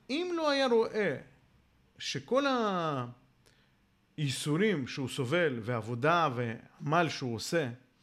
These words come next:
שהוא מבחינת ההשפעה שלו, מבחינת הדומם, לא יביא לו לקיום שלו,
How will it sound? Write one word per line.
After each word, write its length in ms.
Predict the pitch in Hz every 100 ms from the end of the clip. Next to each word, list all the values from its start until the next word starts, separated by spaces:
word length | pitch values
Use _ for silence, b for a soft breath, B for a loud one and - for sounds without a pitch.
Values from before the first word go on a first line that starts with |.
| b b b -
שהוא 180 | 151
מבחינת 340 | 143 156 170 170
ההשפעה 440 | 139 - 147 185
שלו, 360 | 185 156 135 120 - -
מבחינת 420 | 127 - 147 156
הדומם, 460 | 175 143 131 117 117 - b b b b -
לא 180 | 160 254
יביא 360 | 220 180 220
לו 320 | 202 170 156
לקיום 360 | 135 131 143 127
שלו, 320 | - 120 135